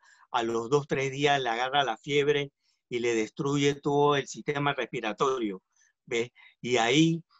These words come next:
es donde está el verdadero problema. Personas que creen que ya han podido superar la etapa no es así, señor Castillero. Este virus es traicionero y de repente lo agarra y le destruye el sistema de respiración.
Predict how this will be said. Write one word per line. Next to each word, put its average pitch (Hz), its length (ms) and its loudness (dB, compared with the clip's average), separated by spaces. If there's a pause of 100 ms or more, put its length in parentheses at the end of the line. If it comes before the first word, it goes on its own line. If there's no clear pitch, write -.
(140)
es 123 120 -6
donde 120 240 -2
está 117 140 -2
el 123 80 0
verdadero 110 500 0
problema. 98 640 -6 (460)
Personas 131 520 -6
que 104 320 -6
creen 135 380 -2 (440)
que 117 160 -4
ya 120 160 0
han 131 100 -6
podido 131 420 2
superar 113 480 -2
la 127 160 0
etapa 127 540 0 (400)
no 113 180 -4
es 110 60 -6
así, 113 280 -8
señor 101 280 -10
Castillero. 98 640 -8 (480)
Este 139 320 -4
virus 135 360 0
es - 120 -10
traicionero 123 920 0 (560)
y 113 120 0
de 113 160 2
repente 131 540 0
lo 117 120 2
agarra 143 720 0 (460)
y 123 120 -6
le 127 120 0
destruye 151 440 0
el 202 200 0
sistema 185 500 -2
de 175 80 0
respiración. 139 760 -6